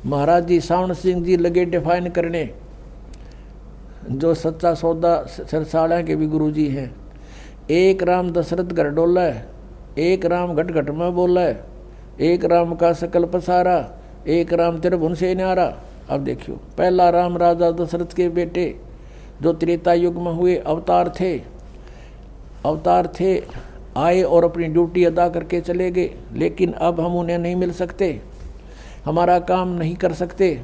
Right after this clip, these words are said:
दूसरा राम मन है जो घट घट में व्यापक है। तीसरा राम ब्रह्म है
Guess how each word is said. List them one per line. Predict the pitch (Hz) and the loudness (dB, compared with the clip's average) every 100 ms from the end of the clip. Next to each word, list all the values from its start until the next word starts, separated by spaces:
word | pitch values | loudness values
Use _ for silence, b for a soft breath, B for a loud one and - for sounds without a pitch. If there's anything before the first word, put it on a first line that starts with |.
| - | -6
दूसरा | 143 180 180 175 180 | 2 2 4 2 4
राम | 175 175 | 4 2
मन | 175 180 | 0 -2
है | 175 185 175 - 131 | 0 2 0 -4 0
जो | 170 | 0
घट | 143 160 | 2 -2
घट | 160 170 170 | 0 0 0
में | 180 170 - | -2 -2 -2
व्यापक | 147 165 165 175 175 | 0 0 0 -2 0
है। | 175 135 B B B B - | -2 -2 B B B B -4
तीसरा | 165 180 185 175 | -2 0 2 4
राम | 170 175 175 170 | 4 2 0 2
ब्रह्म | 175 175 | 2 2
है | 175 185 147 | 0 0 0